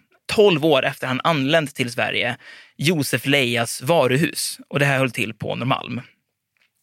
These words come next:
Verksamheten gick bra för Leja, men han avled dessvärre i en väldigt ung ålder, endast fyrtio år gammal. Varuhuset drevs vidare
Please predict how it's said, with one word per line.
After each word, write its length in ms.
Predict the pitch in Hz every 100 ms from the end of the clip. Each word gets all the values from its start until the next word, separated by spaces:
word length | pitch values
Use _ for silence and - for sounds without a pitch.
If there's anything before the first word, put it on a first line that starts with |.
| -
Verksamheten 440 | 151 151 143 127 165
gick 120 | 131
bra 160 | 135
för 80 | 147
Leja, 320 | 156 117 120 - - - -
men 440 | 143 160 147 131 127
han 300 | - 139 139
avled 360 | 170 147 147 143
dessvärre 420 | 139 131 123 120
i 240 | - 120
en 60 | 120
väldigt 200 | 120 113
ung 220 | 117 117
ålder, 340 | 113 120 113 -
endast 420 | 120 113 - -
fyrtio 260 | - 123 123
år 80 | 117
gammal. 400 | 117 117 80 - - - - - - - - _ - 147
Varuhuset 460 | 208 196 156 190 165
drevs 300 | 180 151 147
vidare 440 | 165 127 127